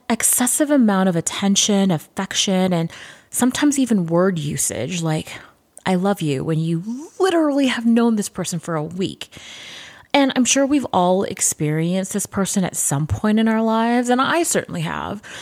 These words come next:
And I feel like when you're really young, like in your teens, in high school and whatnot,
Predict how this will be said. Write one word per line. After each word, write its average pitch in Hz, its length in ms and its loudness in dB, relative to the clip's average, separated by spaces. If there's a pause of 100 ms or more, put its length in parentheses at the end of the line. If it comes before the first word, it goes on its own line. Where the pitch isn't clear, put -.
(180)
And 269 140 2
I 285 60 2
feel 320 220 0
like 302 200 0
when 247 120 2
you're 220 120 4
really 220 340 2
young, 151 540 -2
like 165 240 -4
in 175 60 2
your 170 100 0
teens, 160 580 0
in 156 120 0
high 156 200 2
school 143 300 -2
and 147 140 0
whatnot, 151 520 -2